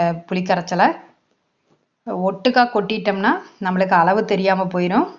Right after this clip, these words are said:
இதுல அளவெல்லாம் கிடையாது. அதனால இந்த சாதத்துக்கு எவ்வளவு வேணுமோ கொஞ்சம் கொஞ்சமா நம்ம போட்டு கிளற கிளறவே தெரிஞ்சிரும். இப்ப அடுத்தது இந்த புளி கரைச்சலை போட்டு கிளறிட்டு நல்லா ஒரு தட்டு போட்டு கப்புன்னு மூடி வச்சிடலாங்க. இது வந்து மெயினா அந்த கை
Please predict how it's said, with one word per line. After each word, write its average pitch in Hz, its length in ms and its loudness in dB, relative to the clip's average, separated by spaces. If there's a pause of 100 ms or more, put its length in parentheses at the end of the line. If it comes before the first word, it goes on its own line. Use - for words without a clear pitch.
(200)
இதுல 185 220 -2
அளவெல்லாம் 202 440 2
கிடையாது. 180 480 0 (760)
அதனால 185 380 2
இந்த 214 320 0
சாதத்துக்கு 226 640 0
எவ்வளவு 202 320 2
வேணுமோ 196 320 0
கொஞ்சம் 214 300 2
கொஞ்சமா 220 260 2
நம்ம 214 180 2
போட்டு 202 280 -2
கிளற 208 320 0
கிளறவே 202 420 0
தெரிஞ்சிரும். 190 520 0 (640)
இப்ப 214 180 -2
அடுத்தது 202 420 0
இந்த 294 140 0
புளி 202 180 -6
கரைச்சலை 190 420 -2
போட்டு 185 240 -2 (120)
கிளறிட்டு 202 600 0 (500)
நல்லா 190 300 2
ஒரு 185 200 0
தட்டு 175 300 0
போட்டு 208 260 -2
கப்புன்னு 220 460 0
மூடி 196 200 -2
வச்சிடலாங்க. 180 520 -2 (1120)
இது 190 140 -4
வந்து 208 180 4
மெயினா 202 300 2
அந்த 220 260 2
கை 190 200 2